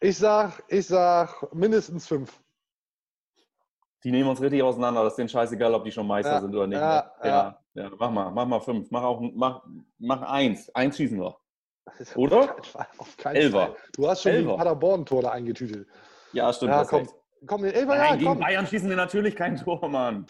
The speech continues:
Speaker 1: Dortmund, Mainz. So, gehen wir auch mal. Dortmund zerhackt da schon noch alles. Sie wollen schon irgendwie, äh, deutlich
Speaker 2: Ja,
Speaker 1: zeigen,
Speaker 2: glaub ich
Speaker 1: dass sie
Speaker 2: auch.
Speaker 1: die zwei beste
Speaker 2: Glaub
Speaker 1: Mannschaft
Speaker 2: ich
Speaker 1: in
Speaker 2: auch.
Speaker 1: Deutschland.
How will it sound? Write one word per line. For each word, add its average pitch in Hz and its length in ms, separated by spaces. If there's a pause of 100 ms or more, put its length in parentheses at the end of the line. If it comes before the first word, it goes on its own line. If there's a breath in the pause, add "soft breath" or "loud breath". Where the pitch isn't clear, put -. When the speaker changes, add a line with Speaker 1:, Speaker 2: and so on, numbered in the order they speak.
(300 loud breath)
Speaker 1:
Dortmund, 233 420
Mainz. 202 680
So, 160 360
gehen 202 280
wir 240 120
auch 220 80
mal. 226 140
Dortmund 214 360
zerhackt 202 320
da 185 80
schon 190 120
noch 175 100
alles. 147 160
Sie 151 100
wollen 202 180
schon 196 220
irgendwie, 185 460
äh, 165 180
deutlich 135 160
Speaker 2:
Ja, 135 200
Speaker 1:
zeigen, 139 100
Speaker 2:
glaub 131 140
ich 120 60
Speaker 1:
dass 104 100
sie - 40
Speaker 2:
auch. - 40
Speaker 1:
die - 60
zwei 165 140
beste 156 240
Speaker 2:
Glaub 160 140
Speaker 1:
Mannschaft 117 180
Speaker 2:
ich 113 60
Speaker 1:
in 98 60
Speaker 2:
auch. 151 80
Speaker 1:
Deutschland. 139 360